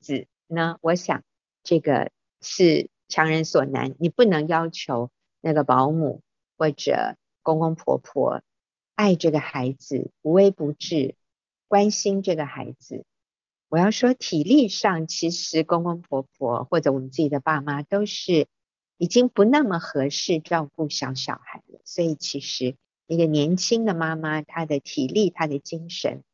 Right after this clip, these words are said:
全时间照顾孩子是最合适的。所以我想第一个是我们对自己这个职分的认定，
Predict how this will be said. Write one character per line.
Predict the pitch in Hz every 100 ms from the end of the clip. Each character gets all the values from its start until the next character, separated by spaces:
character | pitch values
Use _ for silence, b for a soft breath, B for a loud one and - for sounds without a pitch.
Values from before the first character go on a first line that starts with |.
| _ _ _ -
全 | 165 165
时 | - 160
间 | 156 165 160
照 | 165
顾 | 151 147
孩 | 131 117 127
子 | - 139 127
是 | - 160
最 | 151 - 208
合 | 165 - 120
适 | - - 151 131 -
的。 | - _ _ _
所 | - 285
以 | 226
我 | 185
想 | - 170 135 -
第 | 196 190
一 |
个 | 185 151
是 | - - 151 - _ _ -
我 | 151
们 | 147
对 | - 175
自 | 160 -
己 | 262 -
这 | - 156
个 | 147
职 | - 127 139 -
分 | 196 143
的 | 139
认 | 147 147 135 -
定， | 135